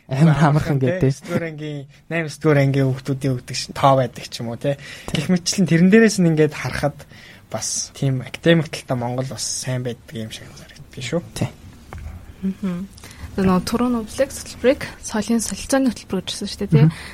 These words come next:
Speaker 3: Тэгэхээр нөгөө Монголын соёлыг л танилцуулах зорилгоор ямар нэгэн нөгөө үйл явдал, тий, бистуал, арга хэмжээний тань талаар ярил.
Speaker 1: А, тий. Би бол явахаас өмнө Монголын соёлыг айгүй их судалсан.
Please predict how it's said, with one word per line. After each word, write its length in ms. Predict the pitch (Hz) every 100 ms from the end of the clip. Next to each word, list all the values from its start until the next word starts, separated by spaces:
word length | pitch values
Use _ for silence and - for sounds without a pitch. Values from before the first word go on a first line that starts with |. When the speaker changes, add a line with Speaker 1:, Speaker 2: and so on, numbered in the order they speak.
| -
Speaker 3:
Тэгэхээр 160 | 190
нөгөө 160 | 214 208
Монголын 520 | 208 202 - 269 254 208
соёлыг 420 | 202 196 214 220
л 60 | 196
танилцуулах 460 | - 170 - - -
зорилгоор 420 | 196 180 - 180 - 190
ямар 140 | 202
нэгэн 220 | 214 185 165
нөгөө 240 | 165 170
үйл 160 | 220 214
явдал, 240 | 170 - - -
тий, 120 | 196
бистуал, 400 | - - 190 180
арга 240 | 185 202 226
хэмжээний 400 | 208 196 185 180
тань 220 | - 170
талаар 240 | - 190 180
ярил. 140 | 196 - - - - - -
Speaker 1:
А, 140 | 156
тий. 220 | - 202 - -
Би 140 | 254 269
бол 80 | 226
явахаас 340 | 180 165 214
өмнө 180 | 185 170
Монголын 320 | 151 143 170
соёлыг 240 | 160 139 135 127
айгүй 120 | 131
их 80 | -
судалсан. 480 | 120 - - 143